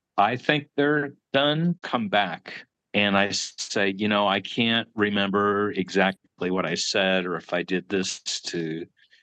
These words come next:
create this feeling or to make you feel like,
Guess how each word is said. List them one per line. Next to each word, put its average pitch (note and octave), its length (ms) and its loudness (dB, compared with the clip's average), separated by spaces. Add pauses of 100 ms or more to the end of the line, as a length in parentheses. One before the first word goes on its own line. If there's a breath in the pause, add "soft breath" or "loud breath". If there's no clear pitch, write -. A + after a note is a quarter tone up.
(200 soft breath)
create G2 380 2
this G2+ 240 0
feeling G2 680 0
or E2+ 140 0
to F2 80 -2
make F#2 260 -2
you G2 200 0
feel F#2+ 360 -2
like, F2+ 360 -2